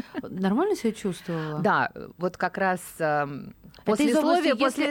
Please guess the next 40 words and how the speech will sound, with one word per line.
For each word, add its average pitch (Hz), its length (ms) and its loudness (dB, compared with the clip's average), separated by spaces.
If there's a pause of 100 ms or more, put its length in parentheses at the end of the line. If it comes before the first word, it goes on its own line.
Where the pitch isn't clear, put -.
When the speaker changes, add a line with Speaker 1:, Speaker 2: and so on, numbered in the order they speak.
(120)
Speaker 1:
этого 254 40 0
Speaker 2:
говоришь, 254 260 2
«Всё 339 200 0
в 285 120 -2
голове». 311 600 2 (200)
Если 294 320 0
я 294 160 2
в - 20 -2
это 294 160 -2
не 302 140 6
верю 294 280 4
и - 20 0
прошу, 277 380 0
пожалуйста, 269 560 2
отпустите, 262 560 -2
я 254 200 2
не 285 120 6
суп, 277 440 -2 (420)
да, 269 400 2
у, 254 640 -2 (160)
пожалуйста. 254 640 0 (160)
Speaker 1:
Вот, 226 220 2
Speaker 2:
Но 254 60 0
Speaker 1:
конечно, 262 400 2
ощущение 254 460 0
прекрасное 151 640 -2
после 147 280 -6
этого 160 200 -4
Speaker 2:
Правда? 330 160 0
Speaker 1:
ритуала, 240 480 4
да, 170 280 2
Speaker 2:
Лёгкость? 180 100 2 (100)
Speaker 1:
очень 190 140 -6
лёгкое. 196 720 2
Speaker 2:
Мгм. 175 120 -2
Speaker 1:
Условно 370 360 0
говоря, 320 260 2
это 262 160 -4
всё-таки 240 460 -2
СПА-процедура. 147 920 -2